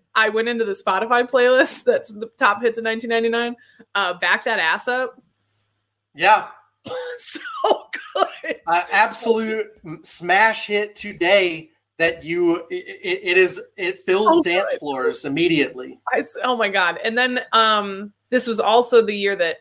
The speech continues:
Speaker 1: Enema of the State released from Blink one eighty-two, which was one of the
Speaker 2: Wow, that doesn't even feel right, does it? That
Speaker 1: Yeah,
Speaker 2: seems like
Speaker 1: that's
Speaker 2: that
Speaker 1: the
Speaker 2: should have
Speaker 1: only,
Speaker 2: been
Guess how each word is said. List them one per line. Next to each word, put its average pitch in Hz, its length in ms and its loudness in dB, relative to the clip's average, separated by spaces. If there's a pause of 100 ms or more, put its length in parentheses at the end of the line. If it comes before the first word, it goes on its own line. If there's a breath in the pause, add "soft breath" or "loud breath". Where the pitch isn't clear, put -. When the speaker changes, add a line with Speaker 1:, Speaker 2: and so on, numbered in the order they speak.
Speaker 1:
Enema 202 300 0
of 175 160 -4
the 160 60 -8
State - 580 -2 (440)
released - 800 0 (680 soft breath)
from 170 320 0
Blink 190 220 -2
one 185 100 2
eighty-two, 165 340 2 (220)
which 190 180 4
was 185 160 0
one 185 160 -2
of 180 100 -8
the 175 240 -12
Speaker 2:
Wow, 190 120 -2
that 247 240 2
doesn't 240 240 0
even 175 200 -8
feel 190 300 4
right, 135 300 -2
does 165 240 -2
it? 123 200 -10 (300)
That 190 160 -4
Speaker 1:
Yeah, 233 120 4
Speaker 2:
seems 226 180 -4
like 269 160 0
Speaker 1:
that's 202 60 -2
Speaker 2:
that 202 80 -4
Speaker 1:
the 277 40 -2
Speaker 2:
should 277 120 4
have 302 100 4
Speaker 1:
only, 349 100 0
Speaker 2:
been 349 140 -6